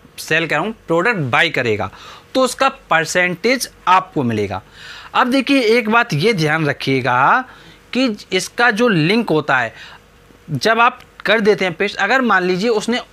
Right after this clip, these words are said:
उस लिंक पे क्लिक करके वो प्रोडक्ट ना खरीद के कोई दूसरा प्रोडक्ट खरीद लिया,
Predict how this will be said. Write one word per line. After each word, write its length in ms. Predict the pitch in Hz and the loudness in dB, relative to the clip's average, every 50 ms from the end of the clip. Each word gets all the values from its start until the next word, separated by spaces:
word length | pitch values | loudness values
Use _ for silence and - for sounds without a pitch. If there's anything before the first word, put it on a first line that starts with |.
| - - - | -14 -4 0
उस 200 | 269 277 - 254 | 0 0 2 2
लिंक 320 | 214 180 185 202 208 202 | 2 2 2 0 0 0
पे 100 | - - | -2 -4
क्लिक 360 | - - 202 208 220 214 - - | -2 0 0 0 0 -2 -2 -2
करके 260 | 175 165 170 233 226 | -2 -2 0 -2 -2
वो 400 | 160 127 - - - 220 277 294 | -2 -2 -8 -4 0 2 2 2
प्रोडक्ट 380 | - - 233 214 202 202 185 | 2 2 2 2 4 2 2
ना 100 | 180 180 | 0 -2
खरीद 220 | 170 - 147 139 - | -2 0 -2 -4 -2
के 180 | - 143 120 - - - - - - - - | -2 -4 -4 -4 -8 -20 -20 -20 -20 -12 -2
कोई 160 | - 262 277 233 | 0 2 2 2
दूसरा 420 | 165 143 165 180 202 196 262 269 | 2 0 2 0 2 2 2 0
प्रोडक्ट 340 | - - 202 190 185 185 - | 2 2 2 2 2 2 0
खरीद 120 | 147 131 | -2 -2
लिया, 120 | 127 131 | -2 -4